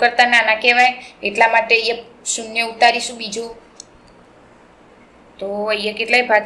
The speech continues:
ચાલશે? આપણે કેટલાય ચલાવી શકશું? આઠ વડે. તો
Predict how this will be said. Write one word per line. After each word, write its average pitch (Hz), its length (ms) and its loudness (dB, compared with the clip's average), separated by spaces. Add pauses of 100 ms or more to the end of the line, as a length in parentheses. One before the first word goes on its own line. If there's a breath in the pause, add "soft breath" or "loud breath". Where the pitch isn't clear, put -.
ચાલશે? 220 380 -2 (840)
આપણે 202 260 -4 (140)
કેટલાય 233 340 -4
ચલાવી 220 300 2
શકશું? 247 340 -8 (280)
આઠ 202 200 -2 (120)
વડે. 220 180 -2 (1400 loud breath)
તો 190 60 -4